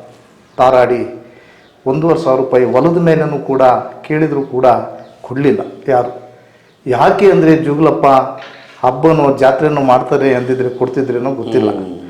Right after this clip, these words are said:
Speaker 1: ಆದ್ರೆ ಮಗನ ವಿದ್ಯಾಭ್ಯಾಸಕ್ಕೆ ಕೇಳಿದ್ದಕ್ಕೆ ಒಂದೂವರೆ ಸಾವಿರ ಜೋಡಿಸ್ಲಿಕ್ಕೆ ಆಗ್ಲಿಲ್ಲ.
Speaker 2: ಆಗ್ಲಿಲ್ಲ.
Speaker 1: ನಾನು ಅವತ್ತು ಕೇವಲ ಐವತ್ಮೂರು ರೂಪಾಯಿ ಫೀಸ್ ಕಟ್ಟಿ
Speaker 2: ಹ್ಮ್, ಹ್ಮ್.
Speaker 1: ಗವರ್ನಮೆಂಟ್ ಆರ್ಟ್ಸ್ ಕಾಲೇಜಲ್ಲಿ
Speaker 2: ಪದವಿ ಸೇರ್ಪಡೆ.
Speaker 1: ಪದವಿಗೆ ಅಡ್ಮಿಟ್ ಆಗಿ,
Speaker 2: ಓಕೆ, ಓಕೆ.
Speaker 1: ಅಲ್ಲಿ ತೊಂಬತ್ತೈದರಿಂದ ತೊಂಬತ್ತೆಂಟರ ಅವಧಿಯಲ್ಲಿ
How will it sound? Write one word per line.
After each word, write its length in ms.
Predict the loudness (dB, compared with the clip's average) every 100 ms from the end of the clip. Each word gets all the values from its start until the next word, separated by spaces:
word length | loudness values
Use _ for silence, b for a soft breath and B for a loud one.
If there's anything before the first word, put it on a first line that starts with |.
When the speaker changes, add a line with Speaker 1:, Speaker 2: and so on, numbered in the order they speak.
| -20 -12 -2
Speaker 1:
ಆದ್ರೆ 300 | 0 2 0
ಮಗನ 380 | 0 -2 0
ವಿದ್ಯಾಭ್ಯಾಸಕ್ಕೆ 840 | 0 0 2 2 4 2 0 -2 -2
ಕೇಳಿದ್ದಕ್ಕೆ 560 | 2 2 2 -2 0
ಒಂದೂವರೆ 420 | 0 0 0 -2
ಸಾವಿರ 340 | 0 -2 -2 -2
ಜೋಡಿಸ್ಲಿಕ್ಕೆ 520 | -4 -4 -8 -6 0
ಆಗ್ಲಿಲ್ಲ. 320 | 0 0 -4
Speaker 2:
ಆಗ್ಲಿಲ್ಲ. 560 | -4 -8 -12 -16 -18 -2
Speaker 1:
ನಾನು 160 | 0 2
ಅವತ್ತು 280 | 2 0 -4
ಕೇವಲ 380 | -2 0 2
ಐವತ್ಮೂರು 440 | 2 2 0 -2 -2
ರೂಪಾಯಿ 240 | -2 -4
ಫೀಸ್ 220 | -4 -6
ಕಟ್ಟಿ 420 | -6 -8 -4 -4 -4
Speaker 2:
ಹ್ಮ್, 200 | -6 -8
ಹ್ಮ್. 260 | -8 -6
Speaker 1:
ಗವರ್ನಮೆಂಟ್ 520 | 0 0 0 -6 -2
ಆರ್ಟ್ಸ್ 320 | 0 0 0 -4
ಕಾಲೇಜಲ್ಲಿ 520 | -4 -2 -4 -4 -4
Speaker 2:
ಪದವಿ 480 | -2 0 2 2 2
ಸೇರ್ಪಡೆ. 260 | 2 0
Speaker 1:
ಪದವಿಗೆ 440 | 2 0 0 0 0
ಅಡ್ಮಿಟ್ 380 | 0 -4 -4
ಆಗಿ, 140 | -2 -2
Speaker 2:
ಓಕೆ, 120 | -2
ಓಕೆ. 400 | -6 -8 -10 -6
Speaker 1:
ಅಲ್ಲಿ 180 | -2 0
ತೊಂಬತ್ತೈದರಿಂದ 680 | 0 0 0 0 0 0 -2
ತೊಂಬತ್ತೆಂಟರ 760 | -2 -4 -2 -2 -2 -4 -4 0
ಅವಧಿಯಲ್ಲಿ 880 | 0 2 0 0 0 -2 -6 -14